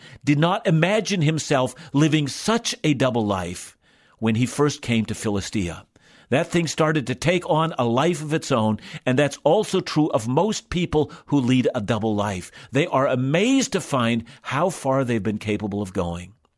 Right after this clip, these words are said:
And secondly, I also know that God rescued him from his own folly. In the end, Israel was to suffer a horrible defeat and lie in ruins as its king lay dead,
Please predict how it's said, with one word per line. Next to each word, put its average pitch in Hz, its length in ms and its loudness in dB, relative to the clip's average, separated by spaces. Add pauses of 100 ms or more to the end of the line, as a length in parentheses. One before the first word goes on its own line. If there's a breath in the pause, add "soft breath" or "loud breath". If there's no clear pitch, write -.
(520 soft breath)
And 131 120 -4
secondly, 143 400 2
I 131 80 2
also 151 320 2
know 127 200 4
that 117 280 0
God 127 240 2
rescued 147 480 0
him 107 180 0
from 120 160 -2
his 117 140 0
own 123 180 0
folly. 135 540 -2 (340 soft breath)
In 139 160 2
the 190 160 4
end, 147 220 0
Israel 156 440 2 (200 loud breath)
was 139 140 2
to 143 100 0
suffer - 340 0
a 131 140 4
horrible 190 400 2
defeat 160 400 2
and 127 120 2
lie 143 240 2
in 185 200 2
ruins 135 360 2 (220 loud breath)
as 135 160 2
its 139 160 0
king 208 260 0
lay 160 220 2
dead, 113 360 0